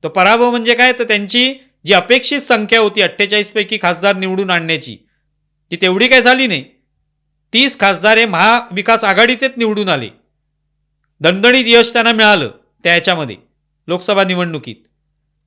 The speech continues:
पण मतांची जर टक्केवारी पाहिली तर किती होती ती? महाविकास आघाडीला त्रेचाळीस पॉइंट नऊ टक्के मतं होती आणि महायुतीला त्रेचाळीस पूर्णांक पाच टक्के मतं होती, म्हणजे फक्त शून्य पॉइंट चार टक्क्याचा फरक होता.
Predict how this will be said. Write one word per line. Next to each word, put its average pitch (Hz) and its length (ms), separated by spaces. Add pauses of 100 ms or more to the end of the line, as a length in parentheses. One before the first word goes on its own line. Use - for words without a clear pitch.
(220)
पण 190 100
मतांची 233 580
जर 269 180
टक्केवारी 233 460
पाहिली 208 320
तर 233 60
किती 254 240
होती 247 240
ती? 226 360 (1200)
महाविकास 226 540
आघाडीला 208 420
त्रेचाळीस 214 540
पॉइंट 233 280
नऊ 233 140
टक्के 254 340
मतं 214 240
होती 123 400 (1000)
आणि 233 420
महायुतीला 185 840 (240)
त्रेचाळीस 214 460
पूर्णांक 208 460 (480)
पाच 214 320
टक्के 202 260
मतं 156 240
होती, 110 340 (360)
म्हणजे 170 220
फक्त 190 340
शून्य 220 340
पॉइंट 233 240
चार 233 300
टक्क्याचा 220 340
फरक 202 260
होता. 156 220